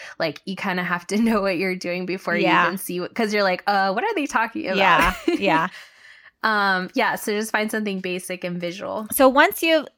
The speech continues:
Speaker 2: so say you've gone through that step, they've figured out how to use the Google AdWords thing. What's the next step? So I have this information now. I have the words, I
Speaker 1: Yeah.
Speaker 2: have the keywords that people are looking for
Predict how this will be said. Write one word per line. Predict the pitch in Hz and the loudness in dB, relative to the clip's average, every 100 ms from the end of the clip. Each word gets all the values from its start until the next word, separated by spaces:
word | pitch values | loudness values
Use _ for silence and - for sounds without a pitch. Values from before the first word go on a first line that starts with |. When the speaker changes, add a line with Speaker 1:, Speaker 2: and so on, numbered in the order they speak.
| - | -2
Speaker 2:
so | 262 | 2
say | 247 262 285 | 4 6 6
you've | 302 285 | 4 4
gone | 233 220 | 6 6
through | 233 | 4
that | 214 208 | 4 4
step, | - 190 165 - - - | 2 4 4 4 -4 0
they've | 208 196 208 - | 2 2 0 -8
figured | - 208 196 185 | -4 -2 2 6
out | 175 175 - _ _ | 6 6 0 _ _
how | 202 190 | 0 0
to | 202 | 2
use | 190 190 | -2 -4
the | 196 | -6
Google | 196 190 196 | -6 0 4
AdWords | 175 175 175 180 180 | 4 4 0 -6 -6
thing. | - 180 165 180 _ _ _ _ _ _ _ _ | -2 0 0 -4 _ _ _ _ _ _ _ _
What's | 214 262 - | 4 4 4
the | 262 | 2
next | 226 220 | 2 2
step? | - 175 - | 2 2 2
So | - 196 | 4 4
I | 196 | 4
have | 226 254 269 | 4 2 4
this | 285 262 | 2 0
information | 240 240 208 180 - 170 | -2 -2 -2 -2 -4 -6
now. | 170 160 156 175 _ - | -6 -2 -4 -4 _ -4
I | 190 | 2
have | 196 190 190 | 4 4 2
the | |
words, | 185 220 220 214 196 | 2 6 6 4 0
I | |
Speaker 1:
Yeah. | 220 | 0
Speaker 2:
have | 196 180 | 0 0
the | 190 | -2
keywords | - 226 208 208 - | -2 -2 0 -2 -4
that | - | -8
people | 214 214 190 | -8 -4 -2
are | 185 | 0
looking | 214 202 196 | 0 -2 -6
for | 190 190 180 180 | -2 2 2 2